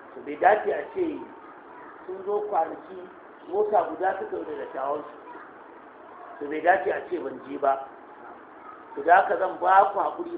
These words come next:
sai rana ita yau za mu ƙara haɗuwa. Mun gane ba za mu samu damin yi ba gobe yaushe. Lahadi saboda wancan laccar da za mu yi a, a Samaru nan makarantar ɗan raka ne za a yi insha Allah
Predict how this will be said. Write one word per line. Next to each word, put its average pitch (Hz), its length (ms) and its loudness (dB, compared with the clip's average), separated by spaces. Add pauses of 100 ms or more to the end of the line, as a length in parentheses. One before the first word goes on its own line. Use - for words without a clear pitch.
sai 180 140 -4
rana 180 340 0
ita - 160 -12
yau 165 140 -4
za 160 120 2
mu 151 140 -4
ƙara 151 240 -6
haɗuwa. 123 320 -8 (720)
Mun 151 140 -8
gane 175 340 6
ba 151 100 -2
za 180 180 4
mu 185 120 -2
samu 160 220 -4
damin 175 360 0
yi - 120 -10
ba 170 100 -2
gobe 165 340 -4
yaushe. 160 320 -4 (960)
Lahadi 175 400 6
saboda 175 340 -2
wancan 165 440 0
laccar 156 320 -6
da 139 100 -8
za 151 160 -2
mu 147 80 -8
yi 147 80 -4
a, 120 400 -2 (960)
a 139 180 -2
Samaru 156 400 4
nan 165 220 -4
makarantar 180 500 -2
ɗan 180 200 0
raka 180 340 2 (800)
ne 143 200 -8
za 160 140 4
a 151 80 4
yi - 140 -2
insha 147 340 -6
Allah 127 160 -6